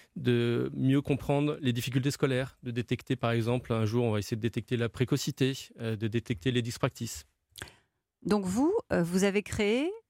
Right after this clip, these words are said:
Speaker 2: euh, avec votre start-up, hein, cette fois,
Speaker 1: Mhm.
Speaker 2: puisque vous avez les, les deux casquettes, à la fois l'association, mais aussi, euh, Open Value. Euh, vous avez créé un robot,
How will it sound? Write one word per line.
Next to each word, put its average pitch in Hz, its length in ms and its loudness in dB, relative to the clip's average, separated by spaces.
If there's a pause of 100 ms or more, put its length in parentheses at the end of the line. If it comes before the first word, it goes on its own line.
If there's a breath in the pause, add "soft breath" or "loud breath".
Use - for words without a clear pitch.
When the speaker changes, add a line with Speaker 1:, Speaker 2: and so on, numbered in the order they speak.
(100)
Speaker 2:
euh, 170 180 4
avec 165 280 2
votre 156 260 2
start-up, 202 480 2
hein, 233 80 4
cette - 180 0
fois, 240 120 2
Speaker 1:
Mhm. - 20 -4
Speaker 2:
puisque 127 180 0
vous 156 120 4
avez 151 120 2
les, 156 140 4
les 160 180 2
deux 156 140 2
casquettes, 208 540 0
à 160 100 0
la 156 100 2
fois 165 160 2
l'association, 160 640 2
mais 160 80 6
aussi, 156 380 2
euh, 139 100 2 (240 loud breath)
Open 160 320 2
Value. 190 240 2 (380 loud breath)
Euh, 175 560 2
vous 196 200 2
avez 220 140 2
créé 269 160 0
un 254 140 2
robot, 240 360 0